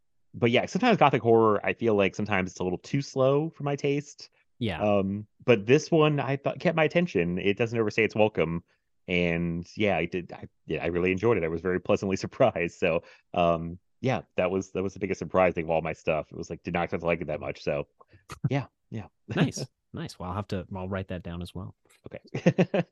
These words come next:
Speaker 2: Um,
Speaker 1: We'll probably recap these two at the end. So.
Speaker 2: Oh yeah, sure,
Speaker 1: Yeah, yeah,
Speaker 2: sure.
Speaker 1: 'cause
Speaker 2: Uh,
Speaker 1: I always feel like sometimes I do that. I'm like, "Oh no, people want that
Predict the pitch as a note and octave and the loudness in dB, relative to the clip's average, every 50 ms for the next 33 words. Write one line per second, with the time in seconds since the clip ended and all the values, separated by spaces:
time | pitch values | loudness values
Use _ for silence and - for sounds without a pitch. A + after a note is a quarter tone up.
0 | - F#3 C3 G#2 G#2+ G#2+ G2 F2+ E2+ E2+ E2 F2+ - _ _ _ _ _ _ _ | -6 -4 -2 -2 -2 -2 -2 -4 -6 -8 -10 -10 -12 _ _ _ _ _ _ _
1 | _ - D#3 F3 - B3 G#3+ D3+ A#2+ C#3 C3 - A#2+ G2 - G2+ F#2 - - A#2+ | _ 4 4 6 8 8 8 8 8 6 4 4 2 2 2 0 -2 0 0 -2
2 | G2 D#2+ - D#2+ D2 C#2+ C#2+ C#2+ D2+ - - D#2 C#2+ C2+ C#2 - - - G#3 G#3 | -2 -2 -2 -4 -2 -2 -4 -6 -10 -6 -4 -4 -2 -2 -6 -6 0 4 6 6
3 | C#3+ C3 E3+ C#3 F#2 F#2 - _ _ - - C3+ C#3 G2 - - - F#2 D2+ C2+ | 6 6 4 2 0 -4 -12 _ _ -10 -8 -8 -8 -8 -10 -6 -4 -4 -4 -4
4 | C#2 - _ - G#2+ F#2+ G2+ F#2+ G2+ G2 G2 G2 F2 - - F#2 F2 - - - | -6 -12 _ -6 -6 -6 0 2 4 6 6 4 2 2 0 0 0 0 -2 -2
5 | G2 F#2+ F2 F2 F2 D#2+ E2 F2+ F2 D#2+ E2 D#2 E2+ - G2+ G2+ G2 F2 F#2+ G#2 | 0 0 2 2 -2 0 4 4 4 4 4 2 4 6 8 8 8 8 6 6
6 | F2 F#2 E2 F2 F2+ E2+ - E2+ D#2+ - | 6 8 8 8 6 6 4 2 0 0